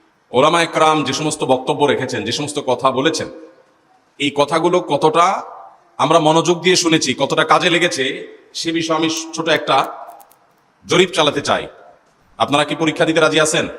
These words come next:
কালকের মাহফিলের আলোচনা আর আজকে যাবত যে আলোচনা হয়েছে, সেই আলোচনাগুলোর পরে একটা সংক্ষিপ্ত পরীক্ষা। রাজি আছেন ইনশাআল্লাহ? আচ্ছা, কোন তালেব ইলম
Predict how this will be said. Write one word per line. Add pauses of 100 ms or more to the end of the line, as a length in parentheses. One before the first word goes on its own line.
(800)
কালকের
মাহফিলের
আলোচনা
আর
আজকে
যাবত
যে
আলোচনা
হয়েছে,
সেই
আলোচনাগুলোর
পরে
একটা
সংক্ষিপ্ত
পরীক্ষা। (1000)
রাজি
আছেন
ইনশাআল্লাহ? (1120)
আচ্ছা, (920)
কোন
তালেব
ইলম